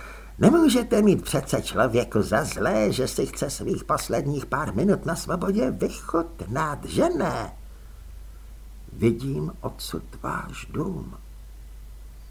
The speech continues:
Elánius se vytáhl na okraj kopule. Karcer zajásal.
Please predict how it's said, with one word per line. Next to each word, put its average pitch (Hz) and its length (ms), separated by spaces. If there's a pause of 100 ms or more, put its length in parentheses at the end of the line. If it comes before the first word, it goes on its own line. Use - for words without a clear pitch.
(360)
Elánius 170 760
se - 160
vytáhl 135 520
na - 160
okraj 117 320
kopule. - 480 (840)
Karcer 175 520
zajásal. 80 760